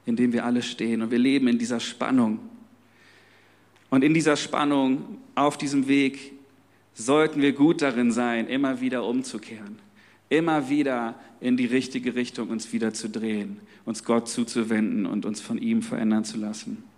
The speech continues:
Römer zwölf, Vers zwei sagt Paulus,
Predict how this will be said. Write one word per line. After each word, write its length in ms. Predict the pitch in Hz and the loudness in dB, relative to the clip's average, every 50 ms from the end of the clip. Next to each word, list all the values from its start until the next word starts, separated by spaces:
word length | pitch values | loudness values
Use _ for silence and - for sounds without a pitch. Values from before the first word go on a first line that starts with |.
| _ _ _ _ _ _ _ _ _ _ - | _ _ _ _ _ _ _ _ _ _ 4
Römer 220 | 123 120 117 117 | 6 6 6 6
zwölf, 320 | 117 - - 135 131 123 123 | 4 2 4 6 6 6 6
Vers 240 | 127 120 113 - | 4 2 2 2
zwei 260 | - - 131 135 135 123 | -2 0 2 4 4 4
sagt 240 | 113 117 113 113 | 2 2 0 -2
Paulus, 400 | - 123 113 113 110 107 107 - | -2 0 0 2 4 2 2 0